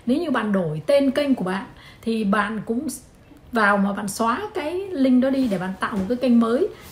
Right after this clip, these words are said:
Nếu mà bạn chuyển đổi tên kênh hoặc là bạn, à, làm thay đổi một cái gì đó cho cái link của bạn để cho dễ nhớ thì, à, điều đó bạn cũng vẫn có thể làm được nha. Ok, và bây giờ chúng ta hãy đi vào trong của video, các bạn quay trở về máy với Becky nhá. Ok,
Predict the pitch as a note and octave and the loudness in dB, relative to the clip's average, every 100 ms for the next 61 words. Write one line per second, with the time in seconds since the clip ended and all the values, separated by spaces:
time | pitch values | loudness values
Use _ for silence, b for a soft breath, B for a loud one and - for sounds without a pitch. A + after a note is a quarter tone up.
0 | - B3+ D4+ A3 G3 F#3+ E3+ D#3+ D#3+ B3 | -4 -2 0 -2 -2 -4 -6 -4 -4 -2
1 | B3 A#3+ C4 B3 G#3+ G3 F#3 F3+ G3 F#3 | -2 0 2 4 2 -4 -6 -8 -8 -8
2 | F#3 F#3 F#3 G3+ G3 F#3+ A3 A3 E3+ E3+ | -8 -8 -4 -4 -4 -6 -4 -4 -4 -6
3 | A3+ B3+ G3+ F3 G3 B3+ B3 C4 A#3 G3+ | -4 -4 -4 -6 -6 -6 -2 0 0 -2
4 | F3 F3+ F3 G#3 G3+ A3+ B3+ B3 D#4+ - | -10 -10 -10 -6 -4 0 0 0 -2 -6
5 | B B B G3 F#3 F3+ F3 F3 F3 A#3 | B B B -4 -2 -2 -6 -12 -12 -8
6 | G3+ F#3+ F3+ G3 B3 G3+ F#3 G#3 A3+ C4 | -6 -6 -6 -6 -4 -4 -6 -8 -6 -6
7 | G#3+ F3+ F#3 F3+ G#3+ B3+ - B B - | -6 -6 -6 -4 -4 -4 -6 B B -8
8 | C4 C#4 A#3+ G#3+ A3+ A3+ G3 A#3+ B3 C#4 | -2 0 0 0 0 -2 0 -2 -2 -4
9 | B3 A#3 G#3+ F#3+ - - G#3 G3 F3+ G#3 | -2 -2 -2 -6 -8 -4 -2 -2 -4 -2
10 | G#3+ G#3 B3 G#3 F#3+ G#3 F#3+ F3 F3+ F3+ | -2 -2 -4 -4 -4 -4 -2 -4 -4 -6
11 | F3 G3+ D4+ C4+ B3+ - G#3 G3 C4+ - | -6 -8 -6 -6 -4 -4 -4 -4 -8 -12
12 | - - b b b b B3 D4 | -20 -20 b b b b -2 2